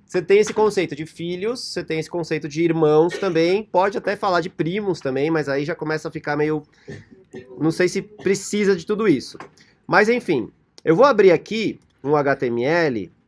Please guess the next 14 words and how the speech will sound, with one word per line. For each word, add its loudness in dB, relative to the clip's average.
deixa -8
eu 0
abrir -4
aqui -10
no -4
meu, -4
ah, -4
não, -4
não, -2
onde -6
é -12
que -12
tava? -2
Aqui. -6